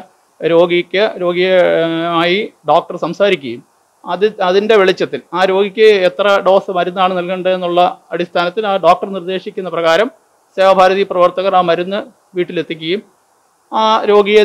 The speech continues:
നിരന്തരം നിരീക്ഷിച്ചു വരികയും ചെയ്യുന്നുണ്ട്. ഇത് നമ്മുടെ അനുഭവത്തിൽ ഈ ഐ സിക്സ്റ്റി ഫോർ, ആ, നൽകിയ രോഗികളെല്ലാം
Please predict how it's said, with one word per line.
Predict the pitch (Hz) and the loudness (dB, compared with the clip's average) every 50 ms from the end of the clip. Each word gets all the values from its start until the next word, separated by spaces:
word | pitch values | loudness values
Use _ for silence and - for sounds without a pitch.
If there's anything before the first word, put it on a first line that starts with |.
| 196 | 4
നിരന്തരം | 185 190 202 196 202 208 208 196 | 4 2 2 2 2 0 0 0
നിരീക്ഷിച്ചു | 185 185 208 202 208 214 185 202 180 | -2 -2 -2 -4 -4 -6 -4 -4 -2
വരികയും | 175 180 185 185 165 170 | -2 0 0 -2 0 -2
ചെയ്യുന്നുണ്ട്. | 160 156 156 151 135 143 156 - 165 - _ _ _ _ _ _ _ _ _ _ _ _ _ _ _ 202 196 | -2 -2 -2 -2 -4 -2 -4 -4 -6 -6 _ _ _ _ _ _ _ _ _ _ _ _ _ _ _ -10 -6
ഇത് | 190 185 190 | -6 -4 -4
നമ്മുടെ | 185 190 196 202 208 208 190 | -4 -2 2 4 4 4 4
അനുഭവത്തിൽ | 190 185 202 208 202 - 175 123 113 - _ _ - 196 180 180 | 4 2 4 4 4 4 2 -4 -4 -6 _ _ -14 -8 -4 0
ഈ | 180 180 180 180 180 - - 170 170 190 | 2 4 4 2 0 -2 -6 -4 -2 -2
ഐ | 196 - | -4 -4
സിക്സ്റ്റി | 214 175 - - 208 - | -8 -16 -12 -12 -8 -4
ഫോർ, | 208 196 214 208 - _ _ _ _ _ _ _ - - | -2 -2 -2 -2 -6 _ _ _ _ _ _ _ -6 -2
ആ, | 185 180 180 180 175 170 147 - 180 190 | 0 2 2 2 0 -2 -4 -6 -4 -2
നൽകിയ | 185 190 190 185 196 196 214 220 - 175 | -2 -2 -2 0 4 4 4 4 4 2
രോഗികളെല്ലാം | 180 185 190 190 202 196 175 175 190 202 | 0 -2 0 0 2 2 4 4 4 4